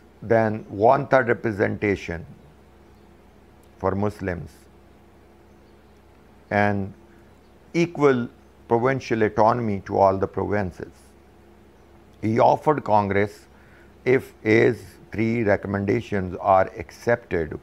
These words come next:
Muslim League would continue to cooperate with Congress and Nehru report might be accepted. However,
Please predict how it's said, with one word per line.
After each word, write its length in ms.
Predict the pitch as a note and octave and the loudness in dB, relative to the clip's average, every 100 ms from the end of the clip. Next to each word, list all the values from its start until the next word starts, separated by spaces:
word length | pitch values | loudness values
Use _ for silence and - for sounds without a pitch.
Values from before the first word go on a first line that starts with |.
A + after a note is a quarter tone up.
| - | -10
Muslim 460 | G2 - G2+ F#2 | -10 -6 -8 -6
League 340 | F#2 G#2 A2 F#2 E2 | -4 -4 -4 -6 -6
would 260 | F#2 G2+ - | -2 -2 -4
continue 720 | F2 F#2+ G2+ A#2 G2+ F2+ E2 - - - - - _ - - - - | -4 -4 -4 -6 -4 -4 -6 -10 -20 -20 -20 -20 _ -20 -20 -20 -16
to 80 | - | -14
cooperate 600 | - F#2 F#2 F2+ G#2 A#2 | -4 -2 -2 -2 0 0
with 240 | G2 G2 E2 | -2 -4 -2
Congress 560 | F2+ G#2 A2 G2 D#2+ - - | 0 0 0 -2 -4 -10 -12
and 200 | F2 F2 | -10 -6
Nehru 240 | F#2+ G2 | -4 -2
report 520 | F#2 F2+ - G2 F2+ E2+ - - - - - _ - - _ - - | -4 -6 -4 -4 -4 -10 -20 -20 -20 -20 -20 _ -20 -20 _ -20 -8
might 380 | F#2 F2+ F2+ - | 0 0 -2 -8
be 180 | F2+ - - - - - _ _ _ _ _ - | -12 -12 -18 -20 -20 -20 _ _ _ _ _ -14
accepted. 720 | - - - G#2 - F2+ D2+ - - _ - - - - - - - - _ - - - - - | -14 -10 -6 -6 -4 -6 -6 -12 -20 _ -20 -20 -20 -20 -20 -20 -20 -20 _ -20 -20 -20 -14 -4
However, 580 | G2+ B2 F2 D2+ D2+ | 0 2 0 -2 -4